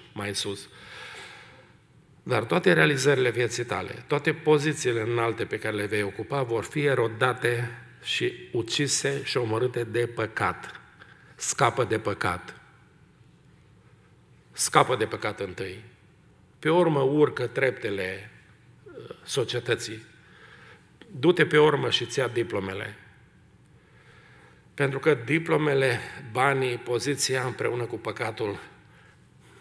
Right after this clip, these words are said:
nu fac decât nenorocire și moarte. Doi, nu poți cere mântuire în termenii tăi. Nu poți cere de la Dumnezeu să te mântuiască așa cum vrei tu.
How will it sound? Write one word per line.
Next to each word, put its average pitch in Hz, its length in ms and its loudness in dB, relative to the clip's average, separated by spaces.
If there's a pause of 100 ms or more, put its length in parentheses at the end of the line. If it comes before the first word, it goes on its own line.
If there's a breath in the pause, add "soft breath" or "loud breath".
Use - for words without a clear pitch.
nu 127 180 -4
fac 107 280 -2
decât 98 300 -6 (380)
nenorocire 101 720 -6
și 104 220 -4
moarte. 95 420 -8 (2000 loud breath)
Doi, 120 400 4 (640 loud breath)
nu 175 220 8
poți 165 360 6
cere 151 340 8
mântuire 135 880 4 (600 loud breath)
în 131 200 0
termenii 110 540 2
tăi. 98 320 0 (1500 soft breath)
Nu 170 200 6
poți 151 260 8
cere 143 280 6
de 120 100 2
la 120 100 2
Dumnezeu 117 380 2
să 131 160 0
te 113 120 -2
mântuiască 117 760 0
așa 117 240 -4
cum 113 200 -4
vrei 104 220 0
tu. 98 200 -2